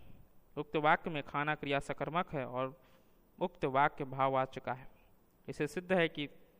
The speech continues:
अकर्मक के साथ साथ सकर्मक से भी भाववाच्य का निर्माण हो जाता है।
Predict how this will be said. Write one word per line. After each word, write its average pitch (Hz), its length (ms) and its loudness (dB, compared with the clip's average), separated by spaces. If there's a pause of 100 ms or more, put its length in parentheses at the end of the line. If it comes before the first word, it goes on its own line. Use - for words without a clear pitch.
(140)
अकर्मक 143 360 -4
के 135 140 -6
साथ 143 280 2
साथ 120 260 -2
सकर्मक 143 460 -6
से 135 180 -4
भी 120 80 -6
भाववाच्य 123 480 -2
का 117 160 -6
निर्माण 117 360 -8 (200)
हो 127 100 -2
जाता 117 280 -4
है। - 240 -12